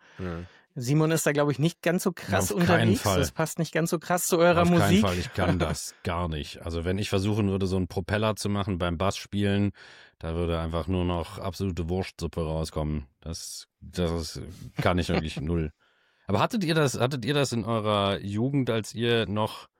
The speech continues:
Speaker 3: jung und dusselig wart, äh, auch, dass ihr dann manchmal wirklich euren Kopf nicht mehr halten konntet? Also wir waren früher
Speaker 1: Ja.
Speaker 3: so mit, äh, fünfzehn, sechzehn dann immer in Köln im Underground und haben uns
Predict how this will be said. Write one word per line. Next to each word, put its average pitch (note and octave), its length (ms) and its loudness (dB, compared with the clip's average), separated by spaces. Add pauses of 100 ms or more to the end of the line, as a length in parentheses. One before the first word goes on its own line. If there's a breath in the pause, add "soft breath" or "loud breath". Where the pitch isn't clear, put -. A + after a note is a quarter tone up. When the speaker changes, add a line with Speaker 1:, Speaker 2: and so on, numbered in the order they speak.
(180)
Speaker 3:
jung A2+ 240 0
und G2 320 -2 (180)
dusselig G#2+ 520 -2
wart, G2 500 0
äh, F#2 380 0
auch, G#2 260 2
dass - 200 -2
ihr G2+ 100 -2
dann F#2+ 120 2
manchmal G2+ 360 -2
wirklich G#2 260 -8
euren F#2 240 -4
Kopf - 380 -4
nicht A#2+ 220 -4
mehr B2 220 0
halten A#2+ 300 -2
konntet? B2+ 440 -2 (600 loud breath)
Also F2+ 140 0
wir G2+ 140 6
waren A2 180 4
früher B2+ 260 4
Speaker 1:
Ja. A2 60 4
Speaker 3:
so A2 100 2
mit, G#2+ 340 0
äh, G#2 260 0
fünfzehn, A2+ 440 -2
sechzehn A2+ 440 0
dann G#2+ 160 2
immer G#2 360 0
in G2 320 2
Köln A2+ 380 2
im G2 140 0
Underground G#2+ 760 2
und F#2 140 -2
haben F#2+ 200 2
uns F#2+ 360 0